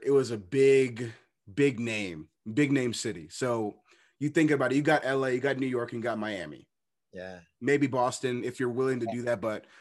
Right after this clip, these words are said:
Speaker 1: I mean, after all those years in Cleveland, he was not going to Boston. They hated his ass. They still do.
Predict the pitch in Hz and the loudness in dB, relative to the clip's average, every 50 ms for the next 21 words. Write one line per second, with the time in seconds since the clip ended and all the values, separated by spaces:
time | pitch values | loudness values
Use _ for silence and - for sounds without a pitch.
0 | - - - 113 113 110 110 110 120 139 139 - 151 143 117 131 151 160 160 151 | -16 -8 -4 -2 -2 0 0 2 2 2 2 4 2 4 4 6 4 6 4 4
1 | 127 127 139 143 143 127 123 107 - - 127 135 135 123 131 135 135 131 127 135 | 2 2 2 2 2 2 0 -4 -6 -4 -2 -2 -2 0 0 0 0 0 0 0
2 | 170 151 127 110 117 113 104 101 - - 104 101 95 90 90 90 82 78 78 - | 0 0 0 0 -2 -2 -2 -4 -4 -6 -8 -8 -8 -8 -8 -10 -10 -10 -12 -14
3 | - 82 95 117 127 113 98 117 113 107 92 98 90 92 87 90 82 78 64 - | -14 -10 -6 -6 -6 -6 -6 -6 -6 -6 -8 -10 -14 -16 -16 -16 -16 -16 -16 -18
4 | - - - 131 143 - - 151 139 120 98 120 110 - | -14 -10 -6 -6 -4 -2 0 2 2 2 0 -2 -2 -4